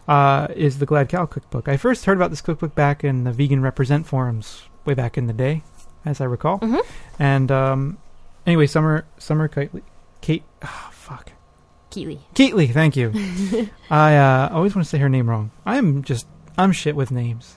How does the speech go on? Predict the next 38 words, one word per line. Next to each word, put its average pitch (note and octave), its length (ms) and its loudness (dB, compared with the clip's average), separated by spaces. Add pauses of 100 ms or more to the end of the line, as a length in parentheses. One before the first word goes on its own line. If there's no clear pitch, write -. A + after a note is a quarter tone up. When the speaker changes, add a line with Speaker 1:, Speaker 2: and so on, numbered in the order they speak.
(160)
Speaker 1:
I E3 120 2
just C#3 180 0
am. A#2+ 100 -2
I'm A#2+ 100 -2
horrible. A#2+ 340 -4 (380)
But F3+ 100 8
anyway, C#3+ 240 4
she F3 140 -6
sent F#3 200 2
us D#3 140 -2
a, C3+ 240 0
a C3 100 -4
copy B2+ 280 -2
of A#2+ 40 -4
this A#2 120 -10
book, D3 220 -6
and B2 140 -2
we A#2+ 80 -2
had B2+ 100 -4
a A#2+ 40 -4
chance C3 240 -4
to - 40 -6
make C#3 120 -4
some C#3 100 -4
things B2+ 220 -2
out A#2+ 120 0
of A#2+ 80 -4
it. C3+ 160 -6
And, B2 360 -4
uh, B2 200 -6 (420)
there, G#3 340 -4
there G#3 280 -4
are A3 60 0
nice A#3 320 -4 (200)
variety G3+ 340 -4
recipes G3+ 400 -6
in B2 80 -4
here. A#2 160 -8